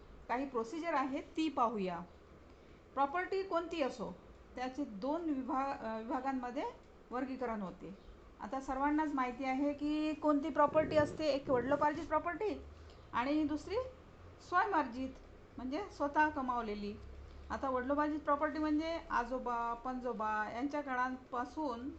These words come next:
वारसा हक्काने चालत आलेली असते आणि दुसरी स्वकष्टार्जित प्रॉपर्टी म्हणजे जी स्वतः खरेदी केलेली असते. आता बक्षीसपत्र देखील दोन्हीपैकी कोणत्याही प्रॉपर्टीचे केलेले असेल,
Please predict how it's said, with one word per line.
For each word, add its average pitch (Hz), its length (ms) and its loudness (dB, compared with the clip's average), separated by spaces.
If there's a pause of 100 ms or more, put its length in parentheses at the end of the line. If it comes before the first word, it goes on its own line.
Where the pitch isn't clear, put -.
वारसा 240 320 -2
हक्काने 254 460 -6 (140)
चालत 240 320 -2
आलेली 214 340 -4
असते - 520 -10 (360)
आणि 254 180 -4
दुसरी 311 520 -6
स्वकष्टार्जित 285 840 2
प्रॉपर्टी 294 440 -2
म्हणजे 302 280 0 (540)
जी 294 80 2
स्वतः 302 340 0 (100)
खरेदी 277 300 -2
केलेली 208 380 -4
असते. 170 360 -8 (800)
आता 233 180 0
बक्षीसपत्र 339 840 -4
देखील 285 440 -2
दोन्हीपैकी 294 720 0
कोणत्याही 302 680 -2
प्रॉपर्टीचे 262 600 -4
केलेले 254 380 -6
असेल, 262 360 -4